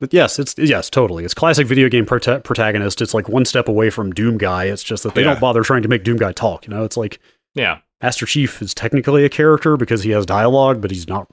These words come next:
Speaker 1: really a character 'cause there's nothing there.
Speaker 3: No, he's a quip machine.
Speaker 1: Right.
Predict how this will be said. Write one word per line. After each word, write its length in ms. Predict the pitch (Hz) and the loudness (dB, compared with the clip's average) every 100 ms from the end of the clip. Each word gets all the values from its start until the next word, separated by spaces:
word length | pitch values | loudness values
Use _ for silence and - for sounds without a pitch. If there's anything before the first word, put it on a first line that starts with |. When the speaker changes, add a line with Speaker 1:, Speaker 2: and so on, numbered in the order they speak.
| - | -12
Speaker 1:
really 280 | 104 110 113 | -8 -4 -4
a 40 | |
character 480 | - 147 143 135 123 | 0 0 0 0 -4
'cause 200 | - 98 | -4 -10
there's 140 | 104 101 | -8 -6
nothing 240 | 113 98 | -6 -4
there. 120 | 139 247 | 0 0
Speaker 3:
No, 40 | |
he's 120 | 151 - | 2 0
a 40 | |
quip 320 | - 247 240 | 0 0 0
machine. 480 | 117 - 101 82 73 _ | -2 -4 -4 -6 -12 _
Speaker 1:
Right. 160 | 101 | -6